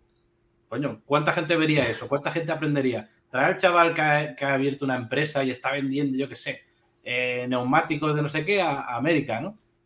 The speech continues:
Que hay casos, pues tráelo y enséñalo y la gente se va a inspirar. Pero si nos traes solo mierda, pues estás en la carrera de la rata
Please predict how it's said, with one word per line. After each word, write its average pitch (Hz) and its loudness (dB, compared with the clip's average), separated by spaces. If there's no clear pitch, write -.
Que 117 -8
hay 123 -2
casos, 185 -2
pues - -14
tráelo 151 -2
y 196 -4
enséñalo 175 -4
y 120 -6
la 107 -4
gente 151 -4
se 165 -4
va 156 0
a - 0
inspirar. 156 -4
Pero 110 -14
si 107 -14
nos 104 -10
traes 135 0
solo 147 2
mierda, 180 2
pues 123 -6
estás 127 -8
en 143 2
la 143 6
carrera 143 6
de 147 2
la 143 2
rata 160 0